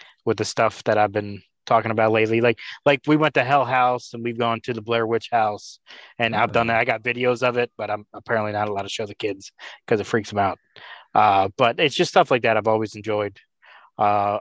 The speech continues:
Speaker 1: um, and then as far as favorite video games, like, horror-wise, Resident Evil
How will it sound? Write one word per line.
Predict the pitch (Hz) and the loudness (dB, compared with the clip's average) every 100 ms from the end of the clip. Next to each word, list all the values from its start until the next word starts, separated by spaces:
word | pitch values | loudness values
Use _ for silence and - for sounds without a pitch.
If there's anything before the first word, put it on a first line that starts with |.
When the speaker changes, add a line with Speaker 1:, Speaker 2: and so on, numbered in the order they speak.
| _ 120 | _ -6
Speaker 1:
um, | 107 104 104 98 - | -4 -6 -14 -18 -4
and | 135 | 0
then | 127 120 | 0 0
as | 117 | 0
far | 147 143 | 2 4
as | 131 120 110 | 2 0 -2
favorite | 135 120 120 | -6 -4 -4
video | 135 135 | -4 -2
games, | 139 139 135 131 - | -2 -6 -8 -12 -12
like, | 123 113 | -8 -6
horror-wise, | 131 127 123 123 123 113 - - - - | 0 2 6 6 6 0 -14 -20 -10 0
Resident | 127 131 127 | 0 2 0
Evil | 135 139 127 | 2 2 0